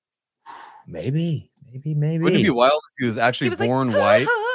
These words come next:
Speaker 2: and then they, they dyed his skin and
Speaker 3: He
Speaker 2: then
Speaker 3: was
Speaker 2: it
Speaker 3: super
Speaker 2: failed when he was
Speaker 3: girly,
Speaker 2: older, so
Speaker 3: though.
Speaker 2: he started turning white
Speaker 3: <laughs>
Speaker 2: again?
Speaker 3: Maybe.
Speaker 1: Ooh,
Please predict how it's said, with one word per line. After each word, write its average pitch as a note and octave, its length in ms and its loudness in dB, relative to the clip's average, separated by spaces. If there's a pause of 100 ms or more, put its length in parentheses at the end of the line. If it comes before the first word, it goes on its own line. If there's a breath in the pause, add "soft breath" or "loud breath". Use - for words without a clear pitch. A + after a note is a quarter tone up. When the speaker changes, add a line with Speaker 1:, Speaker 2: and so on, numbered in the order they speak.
(140)
Speaker 2:
and A#2 160 -4
then A2+ 120 -4
they, A2 380 -4
they A2 200 -6
dyed G#2 340 -2
his G#2+ 160 -12
skin G#2 360 -8
and G2+ 100 -6
Speaker 3:
He F#2+ 40 -4
Speaker 2:
then F#2+ 80 -2
Speaker 3:
was G2+ 100 -4
Speaker 2:
it - 40 -10
Speaker 3:
super - 200 -4
Speaker 2:
failed G#2+ 380 -2
when G2+ 100 -6
he G2+ 60 -4
was - 180 -4
Speaker 3:
girly, - 40 -8
Speaker 2:
older, F#2+ 340 -4
so G2+ 140 -8
Speaker 3:
though. G2+ 40 -4
Speaker 2:
he G2+ 80 -6
started B2 340 -4
turning A#2 300 -6
white G2 220 -4
Speaker 3:
<laughs> - 120 -4
Speaker 2:
again? B2+ 380 -2
Speaker 3:
Maybe. A3 580 -8
Speaker 1:
Ooh, G#2 380 -2